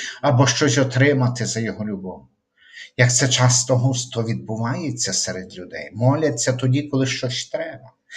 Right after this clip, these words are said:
Насправді, такі люди мають найголовніше, найбільше, що може дати їм Господь, його самого. Недаремно ж на початку допису ми пригадали,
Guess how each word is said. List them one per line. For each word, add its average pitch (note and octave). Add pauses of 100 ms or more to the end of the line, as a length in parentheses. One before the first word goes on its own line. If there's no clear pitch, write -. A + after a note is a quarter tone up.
(260)
Насправді, D3+ (260)
такі F3+
люди F3
мають D#3
найголовніше, D3 (480)
найбільше, D3+
що -
може D3
дати C3+
їм B2+
Господь, B2+ (280)
його B2
самого. G#2+ (680)
Недаремно C#3
ж -
на C3
початку C3
допису D3+
ми C#3
пригадали, C3+